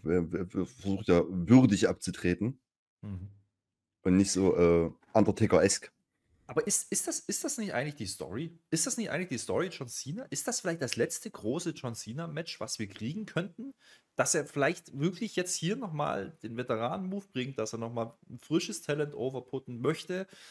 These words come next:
Speaker 2: um dann abzutreten. Also, äh, ich sag mal so, die ganz großen Namen, die das Business verstanden haben, die würden's so tun, ja? Die Story teast man ein bisschen an.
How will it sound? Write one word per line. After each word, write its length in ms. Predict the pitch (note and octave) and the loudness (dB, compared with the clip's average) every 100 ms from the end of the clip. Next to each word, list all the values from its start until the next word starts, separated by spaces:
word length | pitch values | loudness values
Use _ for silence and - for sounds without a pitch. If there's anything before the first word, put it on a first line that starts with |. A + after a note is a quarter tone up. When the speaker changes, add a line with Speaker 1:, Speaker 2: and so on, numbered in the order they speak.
| - _ - | -20 _ -8
Speaker 2:
um 180 | B2 | -2
dann 220 | A#2 A#2 D#3 | 2 2 0
abzutreten. 640 | - - - F3 G#2+ G2 | -4 -4 -6 -6 -4 -4
Also, 340 | E2+ A#2 - - | -2 -2 -4 -6
äh, 200 | E2 - | -10 -10
ich 100 | - | -4
sag 160 | B2+ F3 | -2 0
mal 80 | E3+ | 0
so, 180 | E3+ | 0
die 240 | A2+ A2+ A#2+ | 0 -2 -2
ganz 320 | C3 E3+ - | -2 0 -4
großen 460 | - D3+ E3 D#3 B2+ | -4 -4 -4 -8 -4
Namen, 420 | A#2 F#3 G3 F#3+ | -2 -2 -6 -10
die 380 | D#3+ E3 E3 E3 _ | -10 -10 -10 -12 _
das 160 | - | -8
Business 300 | - F3 F3 | -6 -6 -6
verstanden 500 | E3 D3+ C3+ - D#3 | -6 -6 -6 -6 -8
haben, 160 | D3 D3+ | -8 -8
die 160 | B2 | -6
würden's 320 | B2 C3+ C3+ - | -6 -6 -6 -4
so 140 | B2 | -6
tun, 480 | - - A#2+ F#2+ - - | -6 -6 -4 -6 -10 -4
ja? 220 | C#3 G#3 F3 | -2 -2 -6
Die 60 | B2 | -8
Story 500 | - D3+ G3+ F#3+ E3+ | 0 0 0 -4 -6
teast 300 | F#3 F#3+ - | -6 -4 -6
man 100 | E3 | -6
ein 60 | |
bisschen 300 | D3+ D3+ C3+ | -6 -6 -6
an. 340 | - - A3+ | -6 -6 -8